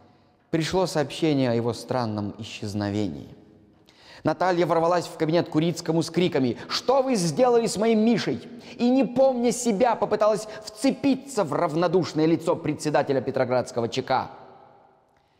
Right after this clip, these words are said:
Её немедленно арестовали. В тюрьме Наталья провела десять месяцев.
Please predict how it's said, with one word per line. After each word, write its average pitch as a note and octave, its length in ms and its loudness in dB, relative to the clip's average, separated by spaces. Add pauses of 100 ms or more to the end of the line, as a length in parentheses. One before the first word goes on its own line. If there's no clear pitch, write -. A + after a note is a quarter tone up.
(260)
Её D#3+ 240 4
немедленно C#3 500 2
арестовали. D#2 680 -8 (720)
В - 60 -20
тюрьме C3 440 2 (640)
Наталья D#3 420 0
провела C3+ 340 0
десять C3 340 -4
месяцев. - 440 -6